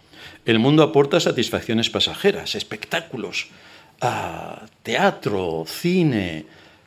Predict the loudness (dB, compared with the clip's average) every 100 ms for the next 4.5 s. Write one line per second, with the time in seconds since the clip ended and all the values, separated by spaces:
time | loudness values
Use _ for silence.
0 | _ 0 4 4 4 2 2 2 -2 -8
1 | -14 4 4 4 0 -2 0 2 2 2
2 | 2 2 4 2 2 -2 4 6 6 2
3 | -2 -8 _ _ _ 2 4 6 6 6
4 | 4 4 4 4 0